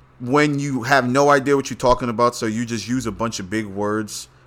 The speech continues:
confusing people, actually thinking you know what you do wanna say, but you don't know what you're saying because you're not saying anything because you're just fucking using a bunch of big words?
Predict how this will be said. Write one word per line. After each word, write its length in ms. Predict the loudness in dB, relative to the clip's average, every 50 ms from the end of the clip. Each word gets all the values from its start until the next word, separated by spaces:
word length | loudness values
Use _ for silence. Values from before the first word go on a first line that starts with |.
| _
confusing 540 | -6 -6 -6 -4 -4 -4 -4 -2 -2 -4 -6
people, 520 | -6 -6 -8 -8 -6 -6 -6 -4 -4 -4
actually 400 | -4 -6 -6 -6 -8 -8 -8 -8
thinking 560 | -8 -8 -10 -10 -8 -8 -8 -8 -8 -8 -8 -10 -12 -18 -20 -20 -20 -20 _ -10
you 140 | -8 -6
know 100 | -4 -4
what 160 | -4 -4 -6 -10
you 60 | -14
do 160 | -14 -14 -16 -16
wanna 580 | -14 -10 -6 -6 -4 -4 -4 -4 -4 -6 -8 -10 -16 _ _ _ _ _ _ _ _
say, 360 | -10 -8 -6 -4 -2 -2 -2
but 240 | -4 -6 -8 -10 -12
you 60 | -12
don't 280 | -10 -6 -4 -4 -4 -4
know 120 | -4 -4
what 160 | -4 -6 -6
you're 60 | -8 -10
saying 340 | -8 -8 -6 -6 -6 -6
because 360 | -8 -8 -8 -8 -10 -10 -10 -10
you're 100 | -8 -6
not 180 | -4 -4 -4 -6
saying 260 | -8 -8 -6 -6 -6
anything 400 | -6 -6 -8 -8 -8 -8 -8 -8
because 200 | -8 -10 -10 -12
you're 80 | -12
just 160 | -12 -14 -10 -10
fucking 240 | -10 -10 -8 -8
using 240 | -8 -8 -8 -8 -10
a 20 | -10
bunch 200 | -10 -10 -10 -10
of 60 | -10
big 140 | -12 -10 -6
words? 400 | -2 -2 -2 -2 -2 -6 -12